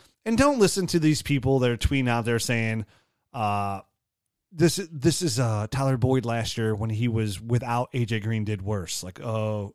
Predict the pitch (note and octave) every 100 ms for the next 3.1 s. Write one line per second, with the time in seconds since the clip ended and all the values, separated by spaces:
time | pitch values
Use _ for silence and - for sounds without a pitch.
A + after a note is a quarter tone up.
0 | _ A#2 A2+ G#2 F#2 - A#2+ - D3+ B2
1 | - _ C3+ A#2+ A#2+ G#2 G2 F#2+ - G2+
2 | F2 D#2 G2 F#2+ - G2+ G2+ G#2+ G2+ G2